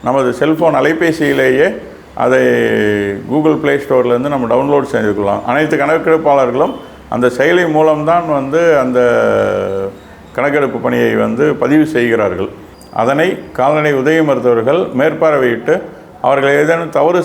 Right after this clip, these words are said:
செய்திருந்தால் அவர்களுக்கே அந்த செயலி மூலமே திருப்பி அனுப்பப்பட்டு, அந்த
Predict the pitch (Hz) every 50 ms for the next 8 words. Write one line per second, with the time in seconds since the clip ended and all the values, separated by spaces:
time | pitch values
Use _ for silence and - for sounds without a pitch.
0 | 175 160 143 131 131 131 123 123 123 139 160 190 202 - - - - - - -
1 | - 123 135 147 147 156 156 151 147 151 175 190 196 - - - - - 131 131
2 | 135 127 - 143 156 165 165 160 151 151 151 151 151 151 156 156 165 160 151 -
3 | 147 156 160 160 147 143 131 127 123 117 123 113 107 - 165 202 220 - - -
4 | - - - - - - 123 127